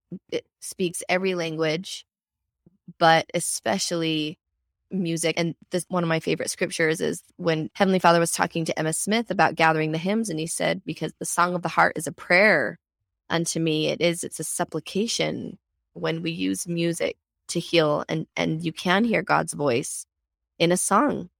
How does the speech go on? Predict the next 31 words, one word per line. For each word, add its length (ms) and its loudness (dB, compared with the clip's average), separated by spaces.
It's 220 2
real. 340 4
So 180 0
how 260 2
old 260 0
were 140 0
you 500 2
when 200 2
you 60 0
first 220 0
started 300 4
playing 240 2
piano, 340 2
and 160 0
was 140 2
it 100 -2
something 460 0
that 160 4
your 100 4
parents 580 0
gently 480 6
encouraged? 840 2
<laughs> 640 4
"You're 240 8
gonna 200 6
do 120 6
this 180 4
and 120 -2
you're 80 0
gonna 160 0
practice." 360 -4